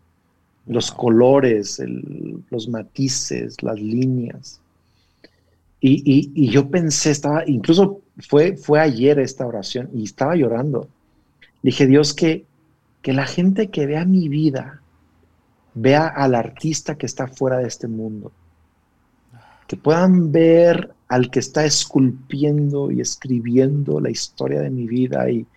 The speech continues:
Speaker 1: digan, 'Yo anhelo ese país, anhelo ese reino.'" Entonces, cuando venga tu reino, cuando haga la oración, "Venga tu reino", no solo es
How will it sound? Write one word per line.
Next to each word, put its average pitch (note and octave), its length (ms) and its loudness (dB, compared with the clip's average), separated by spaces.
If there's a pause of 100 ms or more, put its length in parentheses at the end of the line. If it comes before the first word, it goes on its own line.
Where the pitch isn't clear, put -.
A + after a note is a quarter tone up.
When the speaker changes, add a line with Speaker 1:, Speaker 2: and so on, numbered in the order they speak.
(340)
Speaker 1:
digan, C#3+ 340 4
'Yo C3 200 4
anhelo C3+ 800 0
ese - 240 -6
país, B2+ 800 -8
anhelo C3+ 560 -4
ese - 240 -2
reino.'" C3+ 560 -4 (640)
Entonces, C3+ 240 0
cuando C#3 300 4
venga F#3+ 400 4
tu D3+ 140 -2
reino, F3 280 0
cuando B2+ 200 2
haga F#3+ 100 2
la F#3 60 4
oración, D3+ 300 0
"Venga D#3 280 0
tu C3+ 100 -2
reino", D3 300 0
no C3+ 160 0
solo D3 280 2
es - 180 -2